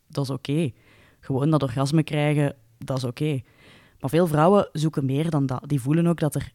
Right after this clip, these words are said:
meer mogelijk is, dat er meer in hun lichaam zit, dat ze meer kunnen. En die blijven een beetje op hun honger zitten.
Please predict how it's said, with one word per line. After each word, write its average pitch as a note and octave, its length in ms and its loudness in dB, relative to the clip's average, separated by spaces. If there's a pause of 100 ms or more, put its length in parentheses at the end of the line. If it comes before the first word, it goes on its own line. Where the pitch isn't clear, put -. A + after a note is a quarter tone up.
meer C#3 340 0
mogelijk D3 380 0
is, C3 100 -4
dat C3+ 120 -6
er B2+ 120 -4
meer C#3 180 2
in C#3+ 100 2
hun C3 140 2
lichaam D#3+ 340 0
zit, D#3+ 240 -4
dat D3 100 -2
ze - 120 -2
meer C#3 320 0
kunnen. G3 300 2 (920)
En D3 220 4
die C#3 120 2
blijven C#3+ 260 2
een C#3 60 2
beetje C#3+ 220 -4
op D#3+ 100 -8
hun C#3 120 -2
honger C#3 340 0
zitten. C3+ 320 -8